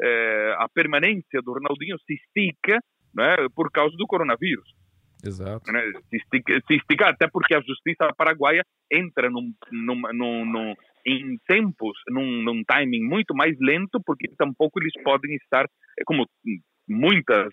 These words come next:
Speaker 1: eh, entidades, eh, dos governos da região, eh, estão tendo que, eh, diminuir o ritmo do seu trabalho, eh, porque, hum, de-, se em algum ministério, alguma repartição, iam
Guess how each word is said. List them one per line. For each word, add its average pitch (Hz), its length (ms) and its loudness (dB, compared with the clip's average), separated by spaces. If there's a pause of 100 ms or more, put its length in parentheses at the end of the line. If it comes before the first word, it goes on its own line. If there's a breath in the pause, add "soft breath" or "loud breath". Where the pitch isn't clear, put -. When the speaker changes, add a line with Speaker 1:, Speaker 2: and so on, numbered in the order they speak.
(140)
Speaker 1:
eh, 101 160 2
entidades, 107 680 0 (360 soft breath)
eh, - 60 -4
dos 92 200 -8
governos 98 600 2
da 104 120 4
região, 101 460 2 (340)
eh, 101 340 2
estão 143 380 -4
tendo 147 280 -4
que, 120 400 0 (320)
eh, - 340 -6 (420)
diminuir 143 420 4
o 208 60 6
ritmo 131 420 0
do 92 140 -14
seu 113 220 -2
trabalho, 127 500 0 (300)
eh, 110 180 2
porque, 123 480 0
hum, 107 460 -2 (100)
de-, 101 180 0 (140)
se 123 120 2
em 104 40 6
algum 120 260 4
ministério, 117 640 2 (120)
alguma 98 260 0
repartição, 147 680 0
iam 107 160 0